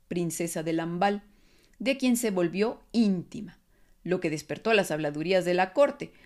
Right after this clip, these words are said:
particularmente de aquellos excluidos de su entorno que hablaban de una probable relación lésbica. Cuando la soberana se aburrió de la relación con esta favorita prudente, formal y piadosa,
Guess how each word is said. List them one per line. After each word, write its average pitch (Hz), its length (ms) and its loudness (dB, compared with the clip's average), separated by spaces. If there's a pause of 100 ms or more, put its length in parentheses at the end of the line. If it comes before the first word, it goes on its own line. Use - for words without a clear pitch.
particularmente 202 840 -2
de 170 120 0
aquellos 180 600 -8
excluidos 180 720 -6
de 233 100 -2
su 240 140 -8
entorno 180 640 -2 (400)
que 247 100 2
hablaban 277 380 4
de 254 60 -2
una 254 300 0
probable 196 640 2
relación 196 680 -2
lésbica. - 540 -8 (1080)
Cuando 175 220 2
la 123 80 0
soberana 190 440 -2
se 165 120 -2
aburrió 156 400 -2
de 185 100 2
la 156 100 0
relación 156 460 -4
con 165 180 -4
esta 196 200 -4
favorita 170 640 -4
prudente, 165 600 -2
formal 175 440 -4
y 202 60 -4
piadosa, 202 600 -4